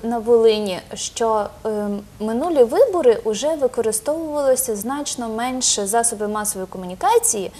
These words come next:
е, засоби масової інформації саме, тобто друковані змі, наприклад,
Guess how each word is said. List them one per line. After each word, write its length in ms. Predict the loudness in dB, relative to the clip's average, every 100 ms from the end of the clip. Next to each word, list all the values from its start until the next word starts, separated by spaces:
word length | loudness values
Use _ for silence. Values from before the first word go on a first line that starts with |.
| -12 0
е, 240 | 0 2 -2 -2
засоби 340 | 0 0 -2
масової 320 | -2 0 0 -2
інформації 680 | -4 -4 -2 -2 -2 0
саме, 360 | 0 0 -4 -8 -14 -20 -20 -6
тобто 260 | 0 4 4
друковані 680 | 4 2 4 4 2 0 2
змі, 300 | 2 0 0
наприклад, 560 | -2 0 -2 0 0